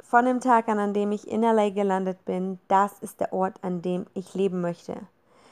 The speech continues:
Allerdings gibt's natürlich Hürden, Hindernisse, Visumsproblematiken, die man bewältigen muss. Und das ist auch gar nicht so einfach. Aber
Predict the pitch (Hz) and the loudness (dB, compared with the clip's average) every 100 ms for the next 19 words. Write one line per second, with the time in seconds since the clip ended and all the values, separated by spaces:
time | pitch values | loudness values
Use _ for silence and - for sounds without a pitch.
0 | - - 233 233 226 220 - - - 220 | -20 0 6 6 6 4 0 -4 -2 -2
1 | - 202 - 208 196 185 _ _ _ 226 | 0 -2 0 0 0 -4 _ _ _ -10
2 | - 285 269 262 247 254 - - - 233 | 0 6 6 6 -2 -2 -8 -20 0 2
3 | 269 262 247 247 240 240 233 240 233 - | 4 4 4 0 -2 2 2 2 -4 -18
4 | _ 196 190 240 262 269 262 - - 233 | _ -14 -4 -2 0 0 0 -2 0 2
5 | 214 214 208 202 214 - 214 202 202 208 | 2 0 2 2 2 -2 -4 -4 -4 -6
6 | 202 _ _ 226 233 208 202 - _ _ | -8 _ _ 0 2 2 0 -4 _ _
7 | _ 247 196 202 208 302 - 262 196 190 | _ 6 6 6 4 4 2 2 2 0
8 | 190 254 370 - - - - - - - | 2 2 0 -8 -16 -16 -14 -12 -2 4
9 | 240 240 226 - _ - 233 285 - 302 | 6 6 0 -8 _ -6 -6 -6 0 0
10 | - 208 214 269 - 214 208 185 202 - | 0 -2 0 -2 -4 -6 -4 -2 -4 -2
11 | 190 214 294 - - _ _ - - _ | -2 0 -2 -8 -20 _ _ -20 -20 _
12 | - 220 233 220 233 233 247 | 2 6 6 6 6 6 4